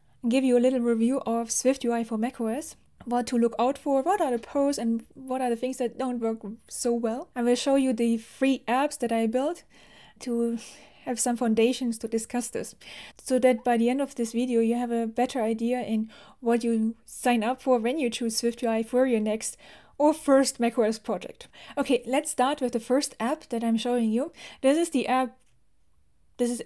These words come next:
actually my first app that is around for two years now. And I originally made this app for the iPad. It's a note-taking, mind-mapping, learning app. Last year I added a mac O S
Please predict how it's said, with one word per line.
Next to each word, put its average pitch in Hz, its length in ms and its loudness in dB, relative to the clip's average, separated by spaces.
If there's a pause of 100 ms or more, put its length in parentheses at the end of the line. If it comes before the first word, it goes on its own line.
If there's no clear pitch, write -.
actually 226 260 0
my 214 120 0
first 233 420 -2
app 240 200 0
that 220 200 2
is 233 360 -4
around 233 400 -2
for 226 420 -2 (1080)
two - 140 -4
years 302 380 2
now. 277 240 2 (1400)
And 277 480 2
I 247 120 2
originally 277 460 2
made 247 220 2
this 247 260 -2
app 240 320 -4 (160)
for 240 140 0
the 226 80 6
iPad. 247 480 0
It's 226 120 -4
a 233 60 2
note-taking, 226 880 2
mind-mapping, 220 760 -2
learning 220 380 -2
app. 247 180 -6 (120)
Last 269 280 0
year 285 160 2
I 247 240 0
added 285 520 -2 (100)
a 233 640 0
mac 233 400 -2
O 262 60 0
S 247 680 -6